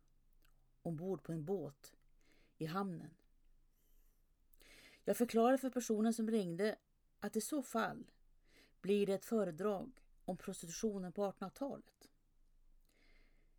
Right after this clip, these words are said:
"Gott så", svarade mannen.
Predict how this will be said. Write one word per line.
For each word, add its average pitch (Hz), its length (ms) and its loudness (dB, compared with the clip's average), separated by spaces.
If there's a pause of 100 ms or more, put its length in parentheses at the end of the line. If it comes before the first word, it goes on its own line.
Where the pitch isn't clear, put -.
(220)
"Gott 247 240 6
så", 165 300 0 (720)
svarade 170 360 -2
mannen. 165 440 -6